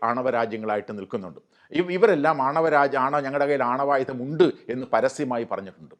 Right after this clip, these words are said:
എന്നാൽ ആണവായുധമുണ്ട് എന്നും ആണവായുധം ഉണ്ടാക്കിയിട്ടുണ്ട് എന്നും ഞങ്ങളുടെ കയ്യിലുണ്ട് എന്നും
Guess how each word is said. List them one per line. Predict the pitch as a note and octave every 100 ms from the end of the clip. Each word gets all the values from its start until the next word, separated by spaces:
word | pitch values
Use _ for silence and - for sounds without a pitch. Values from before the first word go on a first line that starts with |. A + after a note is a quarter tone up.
| _ _ - -
എന്നാൽ | E3+ F3 E3+
ആണവായുധമുണ്ട് | A2+ C3 E3+ F3 E3+ F3 E3 D#3 B2+ C3 D3
എന്നും | C3+ G2+ A2+ A#2
ആണവായുധം | A#2 C#3+ C#3+ C#3+ C#3
ഉണ്ടാക്കിയിട്ടുണ്ട് | A2 G#2+ B2+ C3+ D3 C#3+ A#2 G#2
എന്നും | G2 G2 B2+
ഞങ്ങളുടെ | A2+ B2+ C3+
കയ്യിലുണ്ട് | C#3 A2 A2 A2
എന്നും | B2 G#2+ A#2